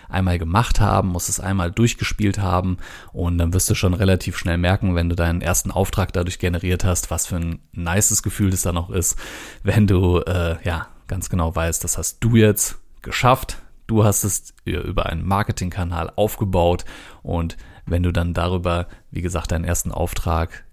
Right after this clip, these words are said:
generierst, dann weißt du ja auch, es funktioniert und dann wirst du, wird's immer mehr Spaß machen, genau auf diesem Marketingkanal dann Gas zu geben,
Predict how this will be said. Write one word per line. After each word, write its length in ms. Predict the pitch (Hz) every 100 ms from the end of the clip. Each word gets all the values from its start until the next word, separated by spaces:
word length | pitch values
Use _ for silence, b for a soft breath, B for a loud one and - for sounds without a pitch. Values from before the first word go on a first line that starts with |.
| -
generierst, 800 | 92 87 92 90 98 98 - - -
dann 340 | 82 82 85 95
weißt 440 | 90 82 110 -
du 40 | 98
ja 180 | 82
auch, 160 | 87 90
es 140 | 98
funktioniert 840 | - 107 101 98 92 101 135 143 -
und 180 | 110
dann 180 | 98 92
wirst 200 | - -
du, 340 | 95 85 87 98
wird's 220 | 98 -
immer 260 | - 139 131
mehr 140 | 113
Spaß 360 | - 98 98 104
machen, 360 | 95 95 95 b b
genau 300 | - 85 87
auf 160 | 87 -
diesem 260 | 98 90 87
Marketingkanal 720 | 87 95 90 87 87 85 85
dann 220 | 85 87
Gas 340 | - 92 -
zu 140 | - 104
geben, 340 | 101 95 98